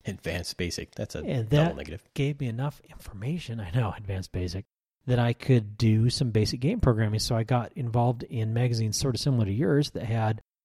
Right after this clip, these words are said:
Speaker 2: code snippets in 'em. So I'd spend hours transcribing my code from the pages 'cause you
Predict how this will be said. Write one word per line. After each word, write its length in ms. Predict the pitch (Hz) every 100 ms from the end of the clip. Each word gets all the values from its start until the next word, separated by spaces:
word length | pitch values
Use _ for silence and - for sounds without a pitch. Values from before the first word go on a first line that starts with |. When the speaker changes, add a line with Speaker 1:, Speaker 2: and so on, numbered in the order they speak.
| _ -
Speaker 2:
code 280 | 202 226
snippets 480 | - - 110 110 -
in 140 | 123 104
'em. 160 | 85 - _ _
So 100 | -
I'd 80 | 131
spend 240 | - 123 -
hours 640 | 113 123 120 104 113 127 -
transcribing 720 | - 113 113 - 117 113 113
my 120 | 110
code 500 | - - 113 107 127 - - _ _
from 180 | 123 117
the 60 |
pages 440 | 110 - 107 107 101
'cause 200 | -
you 80 | 95